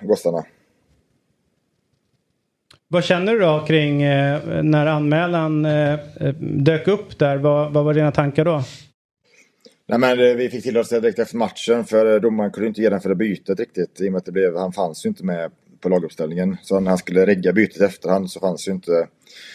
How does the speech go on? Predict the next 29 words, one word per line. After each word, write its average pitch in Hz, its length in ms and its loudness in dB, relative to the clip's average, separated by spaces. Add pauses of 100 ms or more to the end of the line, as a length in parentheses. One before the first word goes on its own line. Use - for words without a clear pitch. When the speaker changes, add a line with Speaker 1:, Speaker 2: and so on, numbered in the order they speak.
(800)
Speaker 1:
eh, 123 160 8
Gustav 127 580 2
Broman 117 300 2
då 113 160 6
reggad, 110 440 2
eh, 120 140 2
för 120 100 -6
matchen. 120 460 0 (1120)
Eh, 110 340 4
men, 117 220 -2
eh, 113 300 2 (100)
ja, 107 280 -4
jag, 110 460 -2 (500)
eh, 113 560 -12
forskar 120 320 -4
lite 113 260 4
i, 107 500 4
eh, 95 340 0 (540)
i 95 280 -4 (320)
liknande 104 480 -2
fall 98 300 2
och 95 80 2
sådär. 104 160 2
Jag 98 240 2
hittade 98 200 0
ett 92 80 -4
fall 95 220 -2 (140)
där, 92 500 0
eh, 87 80 -4